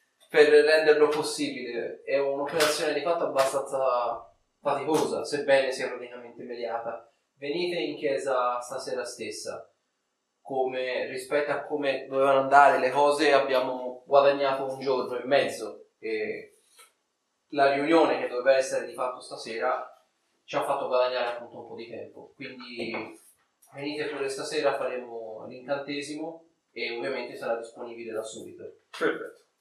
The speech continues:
Speaker 1: Nell'eventualità ovviamente vi dovessero lanciare incantesimi di distruzione come appunto dissolvi magia eccetera eccetera,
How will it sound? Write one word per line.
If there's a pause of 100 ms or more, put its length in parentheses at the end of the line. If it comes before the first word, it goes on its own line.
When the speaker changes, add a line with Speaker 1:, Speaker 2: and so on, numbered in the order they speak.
(120)
Speaker 1:
Nell'eventualità
ovviamente
vi
dovessero
lanciare
incantesimi
di
distruzione
come
appunto (260)
dissolvi
magia
eccetera
eccetera,